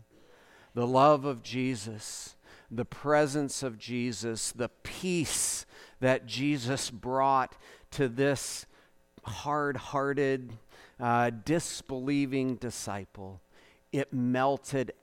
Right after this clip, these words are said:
everything into surrender. "My Lord and my God." What,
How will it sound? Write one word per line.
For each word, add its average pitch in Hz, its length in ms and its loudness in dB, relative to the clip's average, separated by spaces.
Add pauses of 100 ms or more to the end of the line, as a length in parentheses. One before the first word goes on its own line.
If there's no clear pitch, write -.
everything 101 1080 -8 (400)
into 117 440 -2
surrender. 92 880 -10
"My 117 440 -2
Lord 147 840 -2 (600)
and 123 320 -2
my 113 440 -4 (140)
God." - 440 -12
What, 185 340 0